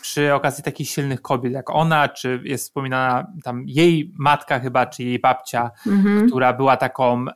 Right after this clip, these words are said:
Speaker 1: e, najmądrzejszą,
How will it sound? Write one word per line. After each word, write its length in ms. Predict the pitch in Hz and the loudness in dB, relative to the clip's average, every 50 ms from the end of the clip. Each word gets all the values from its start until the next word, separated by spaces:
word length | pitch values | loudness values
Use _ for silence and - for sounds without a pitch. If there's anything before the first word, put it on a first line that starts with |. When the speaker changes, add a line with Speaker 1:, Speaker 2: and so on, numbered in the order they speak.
| _ - | _ -2
Speaker 1:
e, 320 | 131 127 123 123 123 120 120 117 - _ _ _ _ _ _ _ _ _ _ _ | 0 0 2 0 0 -2 -4 -6 -12 _ _ _ _ _ _ _ _ _ _ _
najmądrzejszą, 1160 | 156 156 156 160 170 160 143 135 131 135 170 180 190 196 170 - - - 151 143 135 131 117 | 2 4 6 6 6 6 4 2 2 4 6 6 6 6 4 0 0 0 0 0 0 -4 -8